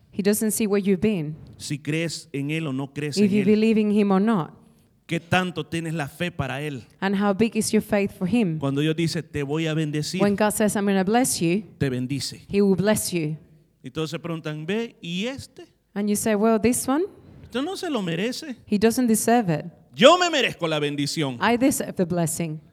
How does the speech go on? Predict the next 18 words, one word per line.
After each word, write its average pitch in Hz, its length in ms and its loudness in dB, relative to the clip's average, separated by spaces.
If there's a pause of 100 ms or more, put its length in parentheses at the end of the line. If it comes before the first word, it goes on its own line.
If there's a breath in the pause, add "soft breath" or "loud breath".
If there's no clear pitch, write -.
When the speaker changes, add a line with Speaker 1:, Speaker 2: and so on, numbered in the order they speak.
Speaker 2:
Pero 143 200 0
Dios 196 300 6
es 220 120 -4
el 220 140 2
que 214 100 -4
decide 247 680 -4
a 160 180 -2
quién 240 300 -2
va 226 60 4
a - 20 0
bendecir. 143 580 -4
Speaker 1:
But 202 180 0
God 220 160 4
is 240 120 2
the 226 80 6
one 214 280 4
that 202 220 2
decides 202 420 2